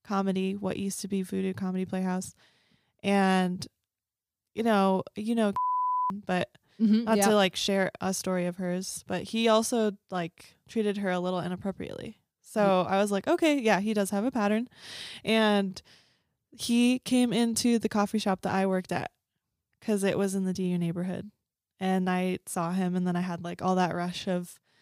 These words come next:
Speaker 1: stuff come back, and then I was, like, really upset, and I thought I would say something, but then I just didn't, because in that moment,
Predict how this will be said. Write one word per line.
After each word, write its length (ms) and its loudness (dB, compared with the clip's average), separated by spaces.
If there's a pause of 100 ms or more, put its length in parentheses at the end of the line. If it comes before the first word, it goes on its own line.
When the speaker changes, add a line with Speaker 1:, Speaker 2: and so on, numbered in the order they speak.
(200)
Speaker 1:
stuff 280 -2
come 200 0
back, 280 -2
and 100 -2
then 100 -4
I 100 -2
was, 140 -4
like, 180 -6
really 200 -4
upset, 360 -4
and 160 -4
I 60 -2
thought 260 -4
I 80 2
would 160 -2
say 160 -4
something, 480 -6
but 200 -8
then 180 -4
I 140 -2
just 180 -8
didn't, 320 -4
because 400 -10
in 100 -6
that 180 -6
moment, 460 -4